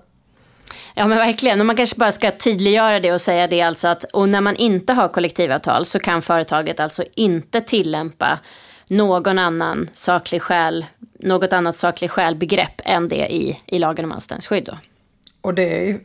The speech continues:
Speaker 2: i, eh, förlängningen kommer ju också innebära att man kan, man måste vara väldigt noga med vilken praxis man tittar på.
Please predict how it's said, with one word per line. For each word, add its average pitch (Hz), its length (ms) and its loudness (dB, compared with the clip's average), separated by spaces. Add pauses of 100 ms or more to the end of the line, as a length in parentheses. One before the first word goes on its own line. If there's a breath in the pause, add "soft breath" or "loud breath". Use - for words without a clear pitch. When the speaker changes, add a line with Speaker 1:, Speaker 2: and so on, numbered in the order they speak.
(260)
Speaker 2:
i, 190 380 -4
eh, 185 280 -2
förlängningen 175 600 -2
kommer 185 220 -2
ju 180 40 0
också 175 160 -8
innebära 165 400 -4
att - 140 -8
man 160 120 -4
kan, 160 380 -6
man 185 140 -2
måste 185 180 -2
vara 190 80 0
väldigt 190 200 0
noga 185 260 0
med 160 120 -4
vilken 175 220 -8
praxis 180 460 -8
man 180 140 -6
tittar 196 260 -8
på. - 220 -10